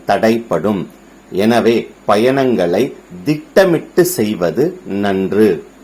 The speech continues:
அக்டோபர் பதினைந்தாம் தேதி உங்கள் ராசிநாதன் சுக்கிர பகவான்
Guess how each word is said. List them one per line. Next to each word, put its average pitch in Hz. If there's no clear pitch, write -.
அக்டோபர் 113
பதினைந்தாம் 170
தேதி 82
உங்கள் 147
ராசிநாதன் 107
சுக்கிர 110
பகவான் 113